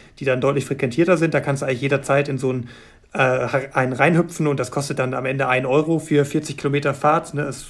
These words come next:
glaub ich, eine ganz gute Taxigebühr, die wir ja in Deutschland auch mal ganz gerne haben könnten. Aber, äh, auf der Straße,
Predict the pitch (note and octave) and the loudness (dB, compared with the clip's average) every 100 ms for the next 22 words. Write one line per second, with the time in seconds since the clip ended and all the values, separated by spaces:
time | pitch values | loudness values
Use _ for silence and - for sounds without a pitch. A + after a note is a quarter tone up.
0 | - - - B2+ B2 C3 B2 D#3 D#3 D3 | -20 -20 -14 -12 -6 -6 -6 -4 0 0
1 | - - - - E3 E3 F3 D#3+ D#3 F3+ | -2 -16 -20 -4 -2 2 2 4 6 6
2 | D#3 - C#3 C3+ A#2+ - - A#2+ A2+ B2 | 4 0 -4 -4 -4 -6 -4 -2 -2 -4
3 | - C3 D3 C#3+ C#3 D3 C#3+ C3 D3 D3 | -4 -6 -4 -2 -2 0 0 2 0 2
4 | D3+ D#3 D#2+ - - - - - _ - | 0 2 -2 -6 -18 -20 -20 -20 _ -2
5 | C3+ C#3 C3+ C3+ C3 C3 C3+ - B2+ C#3+ | 2 6 4 4 4 2 0 -4 0 4
6 | D#3 D#3+ E3 E3 F3 | 4 6 4 4 0